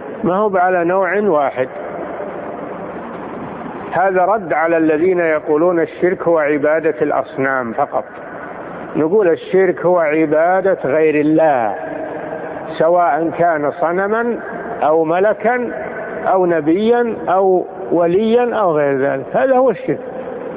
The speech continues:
عبادة غير الله، مو خاص بعبادة الأصنام، وإنما الأصنام نوع، نوع من الشرك.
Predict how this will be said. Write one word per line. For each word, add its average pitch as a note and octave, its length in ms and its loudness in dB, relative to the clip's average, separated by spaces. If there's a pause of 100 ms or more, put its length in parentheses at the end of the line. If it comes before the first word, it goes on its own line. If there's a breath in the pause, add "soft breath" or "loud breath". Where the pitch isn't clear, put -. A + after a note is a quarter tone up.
(140)
عبادة F#3+ 800 2
غير F3 400 4
الله، C3+ 580 2 (680)
مو A3 160 2
خاص G#3 380 -2
بعبادة E3 640 2
الأصنام، E3 540 0 (960)
وإنما F#3+ 520 2
الأصنام G3+ 640 0
نوع، A#3 300 4 (760)
نوع G#3+ 420 2
من D3 240 0
الشرك. C3+ 640 -2